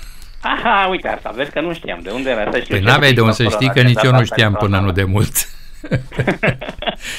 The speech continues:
Speaker 2: Dar m-am
Speaker 1: bucur.
Speaker 2: gândit că
Speaker 1: Mie
Speaker 2: acum
Speaker 1: nu mi-a,
Speaker 2: merit-
Speaker 1: mie mi-a adus numai noroc data asta de treisprezece, așa
Speaker 2: Dom'le,
Speaker 1: că n-am
Speaker 2: uite,
Speaker 1: nicio problemă.
Speaker 2: eh, dacă tipa, eh,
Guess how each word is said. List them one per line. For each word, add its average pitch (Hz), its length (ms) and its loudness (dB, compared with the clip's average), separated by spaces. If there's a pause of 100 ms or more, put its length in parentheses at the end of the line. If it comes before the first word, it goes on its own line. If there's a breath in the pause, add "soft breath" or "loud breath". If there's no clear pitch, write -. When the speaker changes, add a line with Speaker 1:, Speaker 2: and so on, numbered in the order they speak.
Speaker 2:
Dar 117 160 6
m-am 120 120 8
Speaker 1:
bucur. 131 160 6
Speaker 2:
gândit 123 240 4
că 139 200 2
Speaker 1:
Mie 120 100 2
Speaker 2:
acum 156 120 2
Speaker 1:
nu 151 60 4
mi-a, 156 120 4
Speaker 2:
merit- 170 220 0
Speaker 1:
mie 185 160 -2
mi-a 185 160 -2
adus 185 240 -4
numai 190 280 -2
noroc 175 320 -4
data 104 260 -4
asta 107 220 -4
de 107 80 -6 (100)
treisprezece, - 440 -6
așa 202 80 2
Speaker 2:
Dom'le, 170 80 2
Speaker 1:
că - 0 -
n-am 185 100 0 (140)
Speaker 2:
uite, 110 80 2
Speaker 1:
nicio 90 180 -4 (100)
problemă. - 300 -18 (160)
Speaker 2:
eh, 104 300 2 (320)
dacă 104 280 0
tipa, 113 760 2
eh, 104 300 0